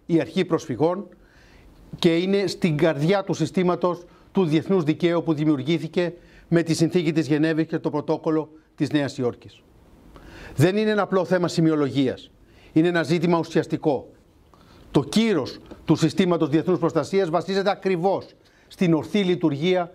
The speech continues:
αυτού του διαχωρισμού. Αν τα κράτη-μέλη χορηγούσαν άσυλο σε όλους, δεν θα είχε νόημα το διεθνές σύστημα ασύλου. Αν εξομοιώναμε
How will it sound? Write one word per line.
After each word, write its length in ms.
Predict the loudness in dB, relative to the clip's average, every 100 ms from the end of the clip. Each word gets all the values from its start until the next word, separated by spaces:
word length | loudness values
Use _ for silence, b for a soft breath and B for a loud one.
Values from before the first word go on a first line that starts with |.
| b b
αυτού 280 | -6 -2 0
του 80 | 2
διαχωρισμού. 640 | 0 0 -4 -4 -4 -6 -12 -20 -20 -20 B B B B B
Αν 180 | -2 0
τα 80 | 0
κράτη-μέλη 560 | 0 0 2 2 2
χορηγούσαν 560 | 2 0 2 0 0 0
άσυλο 300 | -2 -2 -2
σε 140 | 0
όλους, 400 | 0 0 -4 -8 b b b b
δεν 160 | 0
θα 80 | 0
είχε 180 | 0 0
νόημα 480 | 2 0 0 -2 -2
το 120 | -4
διεθνές 640 | -2 -4 0 -2 -2 -8 b b
σύστημα 400 | -2 -2 0 -2
ασύλου. 420 | 0 -2 -2 -6 -14 _ -20 -20 B B B B B
Αν 160 | 0
εξομοιώναμε 760 | 0 0 2 2 0 0 0